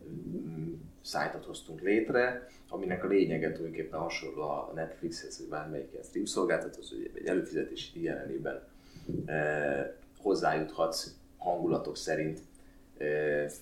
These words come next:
szortírozott kis zenerészletekhez. Tehát nem a zeneszerző szerint van szortírozva, hanem a te hangulatod szerint.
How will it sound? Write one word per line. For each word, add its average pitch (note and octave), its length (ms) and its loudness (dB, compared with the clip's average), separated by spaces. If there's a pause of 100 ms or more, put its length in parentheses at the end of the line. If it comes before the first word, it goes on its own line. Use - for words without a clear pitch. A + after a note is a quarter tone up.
(1300)
szortírozott - 1000 2
kis - 360 -6
zenerészletekhez. - 880 0
Tehát A#2 200 2
nem C3 80 8
a - 40 8
zeneszerző F#2 500 2
szerint - 300 -8
van - 100 -8
szortírozva, E2 640 0
hanem C#2+ 220 -8
a B1+ 120 -8
te - 100 -2
hangulatod C2 520 -2
szerint. - 320 -2